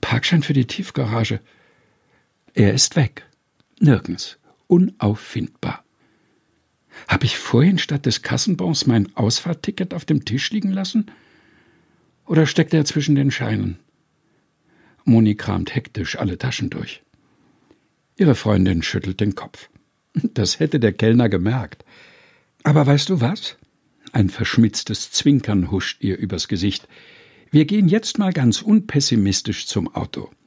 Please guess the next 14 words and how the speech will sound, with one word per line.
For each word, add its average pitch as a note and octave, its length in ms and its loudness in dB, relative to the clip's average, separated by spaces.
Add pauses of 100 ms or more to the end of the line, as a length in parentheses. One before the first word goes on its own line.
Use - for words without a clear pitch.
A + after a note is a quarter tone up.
und C#3+ 180 4
gucken D#3 320 2
zuversichtlich, B2+ 800 -2 (320)
ob D3 200 0
du D#3+ 100 2
das A2 240 2
Parkhauskärtchen A2 1160 -4 (280)
beim C#3 160 6
Reinfahren G#2 540 2
einfach, E3+ 500 -2 (560)
bingo, F2 440 0 (600)
auf A#2+ 300 2
dem C#3 280 2
Armaturenbrett.“ - 920 -4